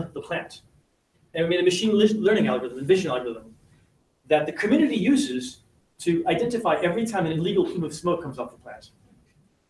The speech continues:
And then we created a smell reporting app that the community uses to report when it stinks, and overlaid it with a wind direction app that shows exactly where the wind was from when it stank,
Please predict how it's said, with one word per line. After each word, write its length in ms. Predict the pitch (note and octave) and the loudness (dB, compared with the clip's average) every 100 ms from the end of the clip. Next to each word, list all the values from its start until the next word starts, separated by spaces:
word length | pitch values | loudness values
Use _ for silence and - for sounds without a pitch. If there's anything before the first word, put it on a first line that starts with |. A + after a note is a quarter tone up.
| _ _ _ _ _ _ | _ _ _ _ _ _
And 140 | F3+ F3+ | 0 2
then 180 | G#3 A3+ | 2 2
we 100 | A#3+ | 0
created 260 | G#3+ G3 | 0 0
a 40 | F3+ | -2
smell 260 | - A3 C#4+ | 0 4 4
reporting 320 | - E3+ - | 2 0 -2
app 240 | C3+ B2+ - | -2 -4 -6
that 100 | C#3 | -12
the 80 | D#3+ | -10
community 400 | F#3+ A3 C#4 G3+ | -4 -2 -2 -2
uses 440 | D#3+ D3+ C#3+ D3 - | -2 -4 -4 -8 -8
to 80 | |
report 360 | D#3+ D#3+ G3+ G3+ | -6 -2 -2 -2
when 120 | E3 | -4
it 100 | D3+ | -6
stinks, 480 | - - - - - - _ _ _ _ _ _ | -8 -12 -12 -14 -16 -18 _ _ _ _ _ _
and 140 | F3+ F#3 | -2 6
overlaid 400 | A3+ - A3 F#3+ F3+ | 8 8 8 6 2
it 60 | |
with 240 | E3+ E3+ E3+ - _ - | 0 -4 -4 -12 _ -8
a 100 | E3+ | 0
wind 180 | B3+ - | 2 4
direction 380 | D#3 - - | 4 2 -2
app 300 | C#3+ C#3+ C#3+ | -2 -2 -2
that 140 | D#3+ D#3 | -8 -8
shows 220 | F3+ E3 | -6 -4
exactly 400 | D#3 F3 F3 A#3+ | -2 0 0 -2
where 200 | G#3 G#3+ | 0 4
the 100 | G#3+ | 4
wind 200 | F#3 G3+ | 2 -2
was 160 | E3+ E3+ - | -6 -10 -2
from 360 | G3 C#3+ D3 - | 0 0 -4 -10
when 120 | E3 E3 | -6 -4
it 140 | E3 | -6
stank, 420 | - - E3 - | -8 -4 -4 -6